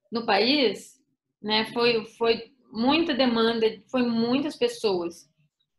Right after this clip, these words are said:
E muitos saíram fugidos realmente da, da Venezuela e não conseguiram juntar toda a documentação necessária pra preencher os requisitos de pedido de residência. E, inicialmente, esse pedido de residência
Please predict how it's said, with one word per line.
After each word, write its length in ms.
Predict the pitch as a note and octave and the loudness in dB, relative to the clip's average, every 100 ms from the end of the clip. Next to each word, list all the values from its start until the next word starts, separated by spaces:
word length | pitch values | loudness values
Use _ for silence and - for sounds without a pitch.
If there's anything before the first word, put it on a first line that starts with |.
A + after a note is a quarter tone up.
| _ - | _ -2
E 100 | C4 | 4
muitos 480 | C4 C#4 F4 F4 - | 4 4 0 -4 -2
saíram 420 | D4+ C#4 C4+ C4+ | 4 6 4 2
fugidos 520 | D4 D4+ B3 C#4+ C#4+ | 0 -2 0 -4 -2
realmente 760 | C4 A#3 G#3+ F#3+ F#3 F#3+ - F#3+ | -2 0 0 -2 -6 -8 -12 -10
da, 400 | F3+ E3 D#3+ D#3 _ _ - | -8 -8 -10 -16 _ _ -10
da 80 | G3 | -8
Venezuela 760 | G3 G3 G3 G#3+ G3 E3 E3 | -4 -4 -4 -2 0 0 -2
e 60 | G3+ | -2
não 120 | A#3 | -2
conseguiram 560 | C#4+ C#4+ D#4+ D#4 D#4 D4+ | -2 -4 -2 0 0 -2
juntar 260 | C4+ B3+ | -2 -2
toda 220 | A#3+ A#3+ | -2 -4
a 40 | A3+ | -4
documentação 460 | A3+ A3+ A3 - | -4 -4 -6 -4
necessária 520 | G#3+ A3 A3+ - G3+ A3 | -8 -8 -10 -2 0 0
pra 140 | B3 | -4
preencher 380 | A#3+ B3+ B3+ B3 | 0 0 2 0
os 80 | B3 | 0
requisitos 520 | B3 B3 A#3 A#3 A3+ | -2 -4 -8 -8 -12
de 60 | |
pedido 300 | B3 A#3+ A#3 | -10 -8 -8
de 100 | G#3+ | -8
residência. 720 | A#3 A#3+ B3+ G#3 F3+ F3 - F#3+ _ _ _ _ _ _ _ | -4 -2 -2 -6 -6 -10 -18 -18 _ _ _ _ _ _ _
E, 120 | A3 | -2
inicialmente, 840 | A#3 C#4 C4+ D#4 C#4 A3+ B3+ E4+ D#4 | 2 2 2 2 4 2 2 0 -4
esse 160 | - | -4
pedido 300 | B3 A3+ A#3 | -4 -2 -2
de 60 | G#3 | -2
residência 880 | A#3 A3+ G3+ G#3 A3 E4 - C4 | -2 -2 -6 -4 -2 -4 -6 -8